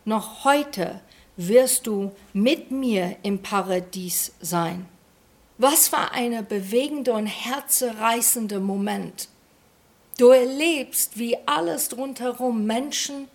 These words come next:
Menschen, die sind in ihrer eigenen Charakter und Pöli-, Persönlichkeit sichtbar, wie die Jesus betrachten und über ihn denken. Diese zwei Männer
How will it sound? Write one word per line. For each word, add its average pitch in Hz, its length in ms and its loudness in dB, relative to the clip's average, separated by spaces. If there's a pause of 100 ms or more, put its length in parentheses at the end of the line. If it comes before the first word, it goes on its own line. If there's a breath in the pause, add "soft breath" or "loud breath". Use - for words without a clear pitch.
(160)
Menschen, 196 800 0 (540 loud breath)
die 247 100 0
sind 269 560 0 (380 soft breath)
in 254 180 2
ihrer 254 480 0
eigenen 302 540 2
Charakter 262 560 -2
und 247 140 -4
Pöli-, 247 400 2 (160)
Persönlichkeit 233 880 0 (300 loud breath)
sichtbar, 208 880 -2
wie 247 200 -4
die 247 120 -6
Jesus 220 460 -6
betrachten 208 720 -8
und 202 320 -6
über 208 220 -4
ihn 202 320 -4
denken. 180 480 -6 (1500)
Diese 302 320 0
zwei 262 320 -2
Männer 202 680 -2